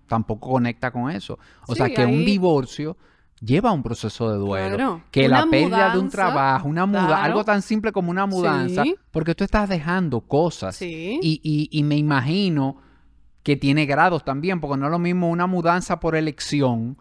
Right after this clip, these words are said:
Speaker 1: que
Speaker 2: Claro.
Speaker 1: una mudanza, eh, forzada, vamos a decir, po-, que se da
Speaker 2: Exacto.
Speaker 1: en algunas situaciones. Me tengo que mudar hasta de país porque, nada, un
Speaker 2: Claro.
Speaker 1: trabajo y algo,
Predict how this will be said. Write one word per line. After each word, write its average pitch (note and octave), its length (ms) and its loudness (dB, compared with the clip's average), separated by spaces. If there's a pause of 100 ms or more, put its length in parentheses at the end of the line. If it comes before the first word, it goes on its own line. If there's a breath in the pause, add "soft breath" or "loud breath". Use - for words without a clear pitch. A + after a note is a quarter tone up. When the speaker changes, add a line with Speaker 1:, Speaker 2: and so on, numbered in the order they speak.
(120)
Speaker 1:
que G3+ 180 -6
Speaker 2:
Claro. C#3+ 160 4
Speaker 1:
una C#3+ 160 2
mudanza, D#3 840 -2
eh, C#3 460 -2 (100)
forzada, C#3+ 460 0
vamos A#2+ 220 -6
a C3+ 60 -4
decir, C#3 320 -4
po-, - 120 -12
que - 180 0
se - 180 0
da - 0 - (140)
Speaker 2:
Exacto. G3 140 0
Speaker 1:
en D3 60 -4
algunas C#3 300 -6
situaciones. D#3+ 480 -4
Me C3 100 -2
tengo C#3 300 -2
que D3+ 100 -4
mudar C#3 540 0 (220 loud breath)
hasta B2 240 0
de B2 100 0
país B2 380 -2
porque, A2 480 -4
nada, G#2+ 240 -4
un A2+ 100 -4
Speaker 2:
Claro. A2 180 -2
Speaker 1:
trabajo C3+ 360 2
y D3 100 -4
algo, C#3 320 -2